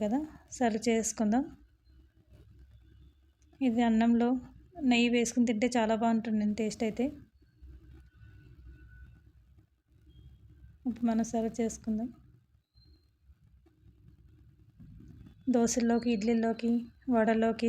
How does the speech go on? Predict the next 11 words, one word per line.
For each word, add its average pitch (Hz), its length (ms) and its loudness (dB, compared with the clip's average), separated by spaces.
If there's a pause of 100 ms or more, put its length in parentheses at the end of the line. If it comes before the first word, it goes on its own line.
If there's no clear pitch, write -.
చపాతీలోకి 220 600 0 (680)
అన్నిటిలోకి 247 600 4
బాగుంటుందండి. 233 560 2 (560)
మనకి 247 280 4
రూమ్ 240 220 6
టెంపరేచర్లో 240 800 2 (240)
రెండు 233 240 6
రోజులు 226 280 4
ఉంటుంది, 226 340 2 (200)
ఫ్రిడ్జ్లో 240 380 4
పెట్టుకుంటే 240 320 4